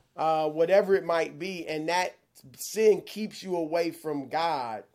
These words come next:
And so that, that, that's what a lot of people are looking for. You know,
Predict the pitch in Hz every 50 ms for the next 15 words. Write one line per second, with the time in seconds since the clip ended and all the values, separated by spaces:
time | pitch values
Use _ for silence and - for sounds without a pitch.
0 | _ _ _ _ _ _ _ _ - 156 160 160 151 147 - - 175 165 160 156
1 | 156 151 123 113 175 180 190 175 - - 143 156 180 196 196 190 - - 185 196
2 | 240 240 - 220 214 202 196 185 190 190 202 196 185 202 208 170 180 170 165 170
3 | 202 202 202 185 170 143 160 165 156 147 143 180 220 214 175 160 -